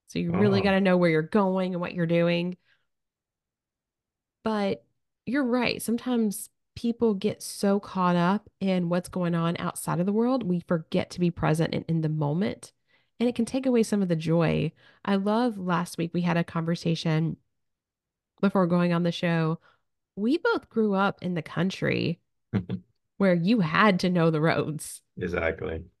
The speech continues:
Speaker 1: Had to know the directions. And cell phone service didn't always reach.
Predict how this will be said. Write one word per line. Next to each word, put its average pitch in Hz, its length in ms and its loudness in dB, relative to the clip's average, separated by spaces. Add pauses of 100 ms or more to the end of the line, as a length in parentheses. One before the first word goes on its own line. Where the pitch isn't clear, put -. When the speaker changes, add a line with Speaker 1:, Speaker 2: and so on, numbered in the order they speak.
(120)
Speaker 1:
Had 196 200 -2
to 202 40 -4
know 196 140 2
the 185 80 0
directions. 160 520 -2
And 180 200 -6
cell 240 260 -2
phone 392 220 -4
service 349 360 -6
didn't - 280 -6
always 269 360 -2
reach. - 760 -6